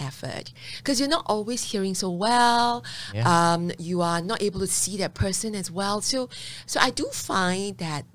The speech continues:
Speaker 1: uh, more people are trying to make a more intentional, deliberate effort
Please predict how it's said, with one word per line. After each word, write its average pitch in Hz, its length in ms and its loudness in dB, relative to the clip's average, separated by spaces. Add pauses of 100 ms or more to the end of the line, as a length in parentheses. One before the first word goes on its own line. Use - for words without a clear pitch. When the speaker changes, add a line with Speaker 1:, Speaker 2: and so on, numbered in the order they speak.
Speaker 1:
uh, 147 180 -4
more 190 240 -4
people 202 380 -8
are 180 120 -2
trying 170 380 -4
to 170 100 -4
make 165 280 -6 (480)
a 151 300 0
more 175 320 -2
intentional, 160 600 -4
deliberate 147 460 -4
effort 165 460 -4